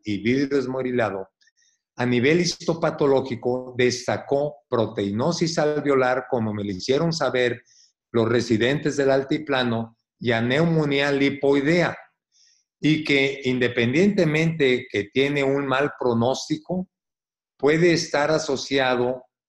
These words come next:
pues perdón aquí que no escribí bien o me cambió la computadora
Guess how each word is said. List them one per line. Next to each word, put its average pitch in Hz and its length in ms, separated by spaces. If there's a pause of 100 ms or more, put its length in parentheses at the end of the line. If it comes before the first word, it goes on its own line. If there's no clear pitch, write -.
(140)
pues 113 280
perdón 120 520
aquí 123 480
que 98 440
no 113 540 (580)
escribí 113 520
bien 127 480
o 104 100
me 101 180
cambió 104 400
la 117 180
computadora 101 880